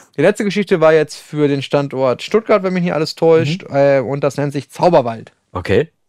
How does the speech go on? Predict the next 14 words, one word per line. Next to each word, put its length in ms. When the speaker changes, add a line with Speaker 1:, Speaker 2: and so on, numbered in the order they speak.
Speaker 1:
Und, 420
äh, 360
da 100
gibt's 160
eine 180
Sprecherin, 720
die 140
dann, 280
äh, 160
quasi 340
über 220
den 100
Zauberwald 520
erzählt. 440